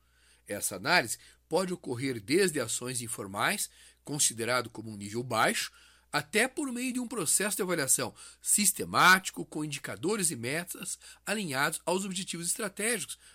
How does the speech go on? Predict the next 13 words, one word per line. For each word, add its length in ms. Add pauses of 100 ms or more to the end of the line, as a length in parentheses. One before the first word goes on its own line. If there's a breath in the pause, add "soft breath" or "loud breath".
(120)
da 80
organização, 640 (500 soft breath)
considerado, 680
nesse 240
caso, 340 (220 loud breath)
o 100
nível 260
mais 440
alto 280
na 120
escala 440
que 160
vai 320